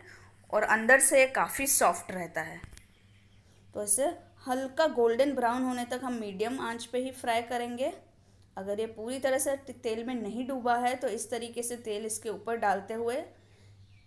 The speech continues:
इसे फ्राई कर लेना है। एक बार इसे पलट लेंगे और दोनों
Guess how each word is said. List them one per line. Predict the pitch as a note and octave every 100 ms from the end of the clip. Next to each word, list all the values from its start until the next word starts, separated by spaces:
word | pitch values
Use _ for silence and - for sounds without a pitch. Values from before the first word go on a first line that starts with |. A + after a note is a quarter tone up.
| F#3+
इसे | - G3+
फ्राई | F#3+ F3+ G#3
कर | A#3+ A#3
लेना | A#3+ A#3+ B3
है। | B3+ F4+ F4+ - - - - - - - - _ - - _ _ _ _ - - - -
एक | G#3 G#3
बार | A#3+ A#3+
इसे | A#3+ C4
पलट | B3+ F#3 G#3+ - D4
लेंगे | C4+ C4+ C4+ G4+ G4+ - _ - - - - - - - - - - - - - -
और | F#3+ G3+
दोनों | G#3 G#3+ A#3+